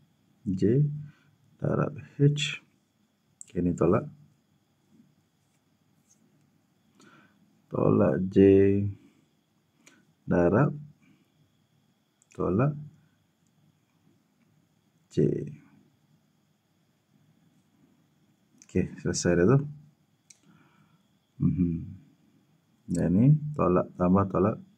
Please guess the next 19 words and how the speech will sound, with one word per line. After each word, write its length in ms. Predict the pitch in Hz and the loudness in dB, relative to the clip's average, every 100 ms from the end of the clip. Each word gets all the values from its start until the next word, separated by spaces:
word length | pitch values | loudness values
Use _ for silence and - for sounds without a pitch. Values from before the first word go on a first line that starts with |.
| _ 90 | _ -4
tolak, 320 | 87 92 - - _ _ _ _ _ _ _ _ - | 0 0 -2 -10 _ _ _ _ _ _ _ _ -2
Dua 160 | 90 | 0
darab 160 | 85 73 | 0 0
tiga, 240 | - - - | -2 -2 -2
enam. 480 | 87 82 82 - - - | 0 -2 -6 -10 -10 0
Enam 640 | 92 92 92 90 90 85 - - 143 | 6 6 6 4 2 -4 -10 -2 -2
H 320 | - - - | 0 -6 -10
kuasa 400 | - 82 - - | -4 -4 -4 -6
dua. 320 | - 55 - - - _ - | -4 -4 -6 -12 -18 _ -8
Eh, 160 | 92 95 | -4 0
tolak-tolak, 480 | 85 73 92 73 | 0 0 0 0
dia 80 | 85 | -2
akan 140 | 85 85 | -4 -4
jadi 160 | 85 | -6
tam-, 400 | 92 98 147 151 - | -2 0 2 0 -4
tambah 400 | - 85 87 131 147 - - _ _ _ - | -6 -4 -2 -2 -4 -12 -20 _ _ _ -10
dua 100 | - | -6
darab 120 | - - | -6 -6
tiga, 240 | 85 - | -4 -4